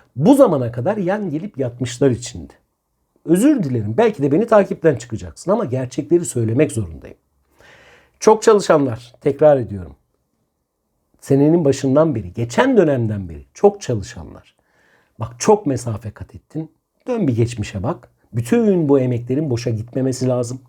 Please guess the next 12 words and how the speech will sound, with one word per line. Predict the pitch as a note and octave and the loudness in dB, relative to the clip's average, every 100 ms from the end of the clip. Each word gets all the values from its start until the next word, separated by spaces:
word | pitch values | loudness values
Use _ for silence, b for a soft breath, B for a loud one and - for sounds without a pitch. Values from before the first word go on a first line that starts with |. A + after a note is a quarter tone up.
| _ - | _ -8
Bunu | G#2+ A#2+ D#3 | 0 2 4
düşün, | C3 - C#3 - _ _ | 0 -4 -6 -6 _ _
tamam? | F3 C#4 - _ _ b b b b b _ | -10 -10 -14 _ _ b b b b b _
İdare | G#3 A#3 A#3+ B3 A#3 | 4 6 6 8 6
edenler, | F#3 D#3+ D3 D#3 _ _ _ _ _ - | 4 0 -4 -8 _ _ _ _ _ -14
bak | A#2 - _ | -14 -16 _
yorulmaya | B2 C3+ D#3+ F3+ F3+ F#3 E3 | 0 4 6 6 6 4 4
hakkın | E3 - E3 D#3+ | 0 2 0 4
yok | G3 G#3 | 2 0
çünkü | - E3+ G3 | -4 -2 0
idare | C#3 B2 A#2+ D3 | -2 -2 0 2
ettin. | D#3 - E3 E3 | 2 0 -4 -4